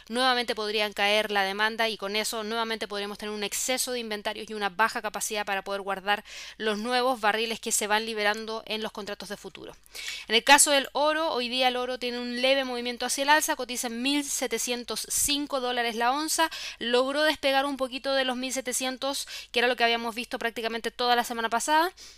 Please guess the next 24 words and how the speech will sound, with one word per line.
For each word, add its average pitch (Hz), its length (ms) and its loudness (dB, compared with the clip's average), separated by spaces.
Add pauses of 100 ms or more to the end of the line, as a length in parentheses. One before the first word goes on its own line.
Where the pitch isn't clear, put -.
y 269 80 -4
se 311 80 4
mantiene 277 320 2
en 269 80 -6
torno 285 260 -2
al 262 120 2
punto 262 280 -4
pivote 247 300 -2
semanal 247 460 4
a 240 40 8
la 220 60 2
espera 226 300 2
de 220 80 2
mayores 214 340 -4
confirmaciones. 175 680 -10
Así 254 180 0
que 277 100 2
bueno, 302 280 2 (460)
espero 285 300 2
que 294 100 -2
todos 302 220 0
tengan 285 240 -2
un 277 100 -2
excelente 277 500 -2